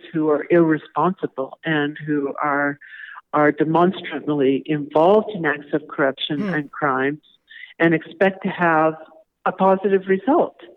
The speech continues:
Speaker 1: You know, it's not just how much money are we gonna give these people so that they can have development and stay home. That's an extremely simplistic equation that doesn't even take into account the political realities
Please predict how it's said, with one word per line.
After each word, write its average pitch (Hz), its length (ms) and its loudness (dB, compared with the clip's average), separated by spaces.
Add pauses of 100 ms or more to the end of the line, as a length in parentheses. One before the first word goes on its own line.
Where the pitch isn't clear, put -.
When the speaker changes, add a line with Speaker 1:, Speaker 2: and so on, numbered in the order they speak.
(320)
Speaker 1:
You 185 80 -4
know, 190 100 2
it's 202 180 -2
not 247 180 -2
just 240 220 -2
how 220 240 -2
much 233 320 0
money 180 460 0
are 170 100 2
we 175 120 -2
gonna 160 180 -12
give 208 240 0
these 226 180 -2 (100)
people 175 300 -6 (100)
so 170 80 -6
that 160 220 -8
they 165 140 2
can 151 180 -2
have 185 340 0
development 170 760 0
and 160 160 -2 (160)
stay 160 260 4 (100)
home. 190 360 2 (380)
That's 196 180 -2
an 226 140 0
extremely 226 880 0 (120)
simplistic 180 800 0 (720)
equation 240 800 4
that 165 180 2
doesn't 208 260 2
even 196 240 2
take 185 300 -2
into 170 260 -2
account 226 460 0
the 175 80 2
political 202 640 4
realities 170 600 0